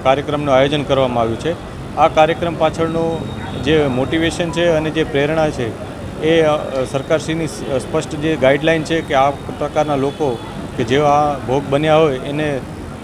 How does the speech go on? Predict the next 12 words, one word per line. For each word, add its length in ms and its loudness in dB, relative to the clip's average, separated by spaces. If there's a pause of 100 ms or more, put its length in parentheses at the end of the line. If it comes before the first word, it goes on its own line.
(100)
એટેન્ડ 440 0
કરવામાં 380 6
આવે, 140 4
એમના 500 -2
વિ-, 120 -2
અ, 420 -4 (760)
અરજી 240 2
અનુસંધાને 540 0
કાયદેસરની 480 0
કાર્યવાહી 420 2
કરવામાં 440 0
આવે. 160 -2